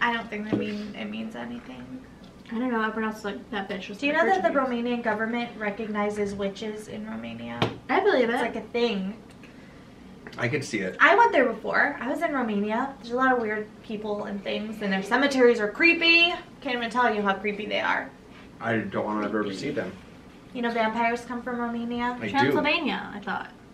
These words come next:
Speaker 1: Yeah, my parents have been to that
Speaker 3: Isn't that
Speaker 1: castle.
Speaker 3: actually Germany?
Speaker 1: No.
Speaker 3: Oh.
Speaker 1: It's Transylvania in Romania.
Speaker 2: Wait, it's in Romania? I thought it was its own separate.
Speaker 1: No, it's in Romania. My parents went to the tr-, uh,
Speaker 2: <gasps>
Speaker 1: Castle Dracula.
Speaker 2: I literally thought it was its own separate country.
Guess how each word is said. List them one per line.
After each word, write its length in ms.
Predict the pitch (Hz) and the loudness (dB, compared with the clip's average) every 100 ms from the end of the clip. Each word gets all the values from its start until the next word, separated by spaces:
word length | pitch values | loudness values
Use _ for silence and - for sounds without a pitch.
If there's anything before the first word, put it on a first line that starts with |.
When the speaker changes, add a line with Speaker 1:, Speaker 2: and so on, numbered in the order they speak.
| - | -10
Speaker 1:
Yeah, 160 | 302 254 | -6 -6
my 120 | 240 | -6
parents 320 | - 311 311 | -6 -8 -8
have 100 | 277 | -8
been 140 | 269 | -6
to 80 | 277 | -4
that 100 | 262 | -2
Speaker 3:
Isn't 120 | 202 214 | 2 4
that 200 | 254 - | 2 2
Speaker 1:
castle. 160 | 185 | -2
Speaker 3:
actually 380 | - - - 160 | -2 -2 -2 -2
Germany? 500 | 98 107 127 151 165 165 - - | -2 -2 -2 0 -2 -4 -14 -10
Speaker 1:
No. 340 | 254 349 370 202 - | -2 -2 -2 -8 -12
Speaker 3:
Oh. 140 | - - 180 - - | -12 -12 -14 -16 -18
Speaker 1:
It's 120 | - | -6
Transylvania 640 | 254 240 277 262 240 254 226 | -2 -2 0 0 0 -2 -2
in 160 | 220 | -2
Romania. 600 | 220 240 381 415 196 202 196 - - - - - - - - - - - - - - | -2 -4 -4 -4 -2 -4 -8 -16 -20 -20 -8 -8 -8 -18 -20 -20 -20 -20 -20 -20 -8
Speaker 2:
Wait, 140 | 240 | -4
it's 160 | 226 214 | -2 -4
in 180 | 247 240 | -4 -2
Romania? 340 | 294 339 370 359 | -2 0 0 0
I 60 | |
thought 160 | 262 285 | 0 -2
it 40 | |
was 80 | 277 | -2
its 140 | 269 254 | -4 -2
own 160 | 226 | -2
separate. 540 | 226 208 202 202 196 359 | -2 -4 -2 -4 -4 0
Speaker 1:
No, 220 | 370 359 - | 0 0 -6
it's 200 | 381 392 | -10 -6
in 120 | 320 | -4
Romania. 640 | 269 262 262 254 262 262 - - - | -2 0 0 0 0 0 -4 -14 -8
My 140 | 294 | -6
parents 360 | 285 269 233 - | -4 -2 -2 -2
went 140 | 220 | -6
to 80 | 208 | -6
the 140 | 214 208 | -6 -6
tr-, 200 | - 226 | -8 -8
uh, 320 | 226 208 202 208 | -4 -2 -4 -6
Speaker 2:
<gasps> 80 | - | -10
Speaker 1:
Castle 400 | - 226 220 220 | -4 0 0 -2
Dracula. 600 | 214 214 208 247 226 240 - | -4 -6 -6 -10 -10 -10 -2
Speaker 2:
I 160 | 427 403 | 2 2
literally 320 | 247 233 262 | 2 2 0
thought 160 | 254 | -2
it 60 | 269 | -4
was 100 | 269 | -8
its 120 | - | -10
own 120 | 269 262 | -8 -6
separate 220 | 269 269 | -8 -6
country. 400 | 247 220 226 | -6 -4 -6